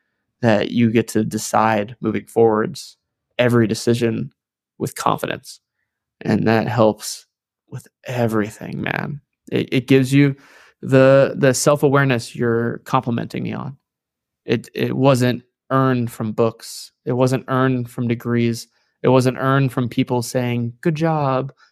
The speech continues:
or, "You're stupid." It wasn't earned from any of that. It was earned from getting in the ring across from people that had ten plus years of fighting experience on me that looked like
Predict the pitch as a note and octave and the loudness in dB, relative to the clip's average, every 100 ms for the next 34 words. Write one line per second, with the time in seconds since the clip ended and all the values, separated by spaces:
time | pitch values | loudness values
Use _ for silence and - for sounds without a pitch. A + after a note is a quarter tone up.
0 | - B2+ A#2+ A#2+ C3 D#3 - D#3+ D3 B2+ | -2 2 2 2 0 -2 0 -2 0 -8
1 | C3+ _ _ _ _ _ C3 B2 C3+ C3 | -8 _ _ _ _ _ 0 4 4 2
2 | C3 C#3 - A2+ C#3 B2+ - - _ _ | 2 0 0 -2 0 0 -2 -8 _ _
3 | _ - A#2 A2+ - C#3 C3+ B2+ - - | _ 0 2 2 2 4 2 0 -4 -2
4 | B2 A#2 A#2 A#2 A#2+ - _ _ _ _ | 0 2 0 -2 -6 -10 _ _ _ _
5 | _ _ _ - D3+ _ - - - - | _ _ _ -20 -20 _ -20 -20 -10 0
6 | C#3 C#3+ C#3+ C3 A#2 B2+ C3+ A#2+ A#2+ _ | 2 4 4 2 0 0 0 -4 -10 _
7 | _ _ _ _ - C3+ A#2+ - C3 - | _ _ _ _ -8 -6 -4 0 0 0
8 | C#3 A#2+ - B2 A#2+ A#2+ A#2 A#2+ B2 B2+ | -4 -4 -4 -2 -2 -2 -2 -2 -4 -2
9 | B2 A#2+ - _ _ _ _ _ - - | -4 -4 -12 _ _ _ _ _ -10 -2
10 | D#3 C#3 D3+ C3 - C#3 C#3+ B2 A#2 - | 0 0 0 0 2 2 4 2 -2 2
11 | C3 C3 A2+ G#2+ - A2 G#2+ A2 - A#2+ | 2 2 -2 -6 -6 -4 -4 -8 -6 -4
12 | A2+ A2+ G#2+ - C3 B2+ B2+ A#2+ A#2+ | -4 -4 -4 -2 0 0 0 2 0